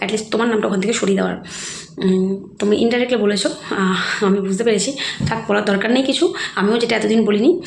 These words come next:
তোমারও আর তাহলে বলার দরকার নেই। আহ, তোমাকে সাফার করতে হচ্ছে আমি জানি। আহ, কি বলো তো,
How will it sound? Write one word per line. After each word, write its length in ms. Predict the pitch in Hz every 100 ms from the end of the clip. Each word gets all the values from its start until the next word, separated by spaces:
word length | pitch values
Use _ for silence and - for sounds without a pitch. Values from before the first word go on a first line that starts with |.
| - -
তোমারও 220 | - 208 214
আর 80 |
তাহলে 200 | 226 220
বলার 220 | 220 202 208
দরকার 300 | 190 180 208
নেই। 240 | 220 349 - - -
আহ, 200 | 175 175
তোমাকে 220 | 220 226
সাফার 240 | 240 214 226
করতে 220 | 226 220
হচ্ছে 180 | 208 214
আমি 100 | 208
জানি। 260 | 196 247 - - - - -
আহ, 180 | - 175 - - - - - - -
কি 100 | 233
বলো 160 | 214
তো, 260 | 208 294 -